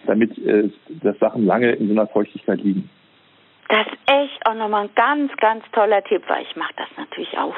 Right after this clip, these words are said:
Speaker 2: so, ne?
Speaker 1: Ja, alle.
Speaker 2: Ganz,
Speaker 1: Also,
Speaker 2: ganz,
Speaker 1: es ist so,
Speaker 2: ne?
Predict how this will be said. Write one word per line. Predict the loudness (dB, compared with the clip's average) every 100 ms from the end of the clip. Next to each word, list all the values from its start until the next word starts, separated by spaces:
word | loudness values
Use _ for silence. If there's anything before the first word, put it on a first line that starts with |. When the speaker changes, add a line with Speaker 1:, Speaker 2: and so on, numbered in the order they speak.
| -10
Speaker 2:
so, | -6 -4
ne? | -2 -2 -2
Speaker 1:
Ja, | -2 -4 -2
alle. | 0 0
Speaker 2:
Ganz, | 0
Speaker 1:
Also, | 0 2
Speaker 2:
ganz, | 2 0 -2
Speaker 1:
es | -8
ist |
so, | 0
Speaker 2:
ne? | 2 2